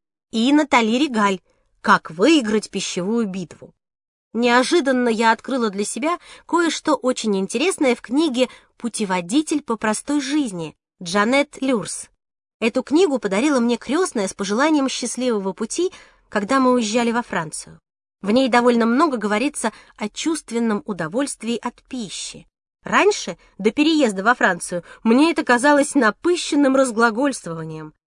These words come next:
Но теперь мое восприятие стало менее предвзятым. Я перечитала и даже подчеркнула эти строки. Приготовление пищи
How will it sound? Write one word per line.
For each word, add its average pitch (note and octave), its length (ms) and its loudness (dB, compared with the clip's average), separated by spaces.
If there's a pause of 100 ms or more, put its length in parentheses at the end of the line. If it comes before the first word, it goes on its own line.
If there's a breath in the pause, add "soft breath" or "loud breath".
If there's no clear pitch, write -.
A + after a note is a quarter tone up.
(100)
Но F#3+ 180 -4
теперь C#4 520 -2
мое F#3 260 -2
восприятие G#3 600 -4
стало B3+ 340 0
менее C#4+ 480 0
предвзятым. G#3+ 720 -4 (320)
Я G#3+ 260 -2
перечитала A#3+ 800 0 (320 soft breath)
и A3 120 -10
даже C4 460 0 (320)
подчеркнула C#4 1000 -2 (240)
эти A#3 240 -2
строки. F#3+ 640 -10 (640)
Приготовление G3 880 -2
пищи - 640 -6